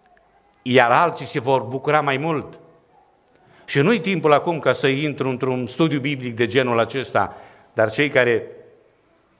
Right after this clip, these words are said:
poate nu acceptați ideea asta, putem discuta despre asta foarte mult.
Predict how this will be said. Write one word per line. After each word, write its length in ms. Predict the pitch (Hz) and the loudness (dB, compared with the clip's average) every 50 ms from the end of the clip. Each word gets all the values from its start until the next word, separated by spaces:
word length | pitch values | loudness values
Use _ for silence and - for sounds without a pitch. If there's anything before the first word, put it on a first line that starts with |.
| _ _ _ _ _ _ _ | _ _ _ _ _ _ _
poate 380 | - 139 139 127 131 135 123 127 120 | 2 4 4 4 2 0 0 0 -2
nu 220 | 117 123 143 160 | -2 0 2 2
acceptați 560 | 151 131 - - 156 143 - 160 156 - - | 2 2 0 -4 -6 -2 0 0 0 0 -2
ideea 220 | 143 131 160 143 143 | -6 -2 0 0 0
asta, 180 | 143 - 147 | 0 0 -2
putem 300 | 139 - 165 - 165 151 | -4 -2 -4 -4 -4 -4
discuta 460 | 143 123 113 - - 127 - 127 110 98 | -4 -6 -8 -10 -8 -2 0 2 2 2
despre 300 | 71 - - - 113 104 | -2 -6 -10 -6 -4 -4
asta 200 | 98 - - 104 | -4 -4 -6 -2
foarte 340 | - 123 107 92 - - 82 | 0 0 0 0 -2 -8 -14
mult. 220 | 82 82 80 - | -14 -16 -18 -20